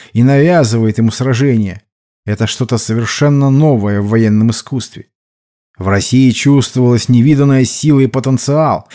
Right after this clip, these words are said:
Иметь в её лице противника? Ну уж нет.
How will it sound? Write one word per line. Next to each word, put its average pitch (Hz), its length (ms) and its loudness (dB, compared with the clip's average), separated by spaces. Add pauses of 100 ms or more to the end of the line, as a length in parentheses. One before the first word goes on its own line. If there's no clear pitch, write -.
Иметь 131 480 2
в 131 40 -2
её 139 220 2
лице 156 420 0
противника? 170 1000 0 (120)
Ну 156 440 4
уж 165 180 -2
нет. 117 580 0